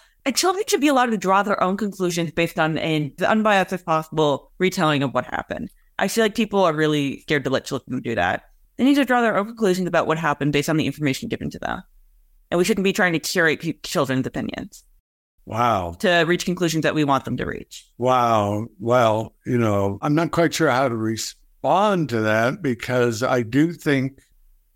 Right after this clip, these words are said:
Speaker 2: there is a current value system that needs to prevail to have a singular community.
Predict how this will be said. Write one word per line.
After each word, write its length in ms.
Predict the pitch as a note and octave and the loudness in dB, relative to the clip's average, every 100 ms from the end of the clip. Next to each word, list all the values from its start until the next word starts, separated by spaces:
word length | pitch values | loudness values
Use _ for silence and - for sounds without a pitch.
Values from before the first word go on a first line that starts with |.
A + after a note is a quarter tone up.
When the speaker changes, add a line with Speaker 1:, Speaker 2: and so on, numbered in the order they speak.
| _ | _
Speaker 2:
there 180 | C3+ D3 | 0 2
is 160 | C#3 | 2
a 80 | C3 | 0
current 420 | B2+ D3+ D#3 D3+ | 0 0 2 0
value 380 | A2+ B2 E3+ D#3+ | 2 2 4 2
system 680 | - G#2+ F#2+ - F#2+ A#2+ A#2+ _ _ _ - | -2 -6 -8 -8 -8 -8 -14 _ _ _ -6
that 720 | A#2+ A#2+ B2 B2 B2 B2 A#3+ - _ _ _ - | 0 2 2 2 2 0 -2 -12 _ _ _ 0
needs 300 | C#3+ D#3+ - | 2 2 0
to 80 | D3 | -2
prevail 500 | B2 A#2+ D#3 D#3+ D3 | -2 2 2 2 2
to 140 | D3 | 0
have 160 | A#2 B2 | 0 0
a 80 | A#2+ | -2
singular 460 | - B2+ B2 A#2 | -2 0 0 -2
community. 680 | A#2+ C3 C#3+ E3+ C#3 F2+ - | -6 -2 0 0 -2 -6 -10